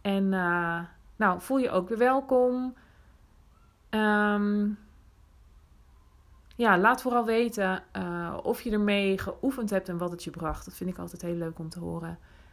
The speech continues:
En, eh, schroom ook niet om, eh, te raten en te reviewen. Blijf het toch maar weer vragen. Helpt gewoon enorm. Help je mij, help je anderen.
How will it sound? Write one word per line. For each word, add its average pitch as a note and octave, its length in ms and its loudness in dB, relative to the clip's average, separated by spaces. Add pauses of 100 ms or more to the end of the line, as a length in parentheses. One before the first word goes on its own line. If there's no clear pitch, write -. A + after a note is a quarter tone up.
(180)
En, F3 280 -6
eh, D#3 340 -10 (400)
schroom C#4+ 380 2
ook B3 140 -4
niet A#3 280 -4
om, G3 300 0 (100)
eh, F#3 180 -4
te F#3 220 -6
raten F#3 320 -2
en E3+ 60 -8
te E3+ 120 -10
reviewen. D#3+ 560 -8 (200)
Blijf F3+ 280 0
het F3+ 100 -12
toch F#3+ 120 -10
maar F3 120 -4
weer E3+ 100 -8
vragen. D#3+ 440 -8
Helpt F3 220 -6
gewoon F#3 220 -4
enorm. E3 480 -8 (460)
Help F3+ 220 -4
je F3+ 120 -6
mij, F#3 280 0
help F3+ 200 -8
je - 100 -14
anderen. E3 420 -6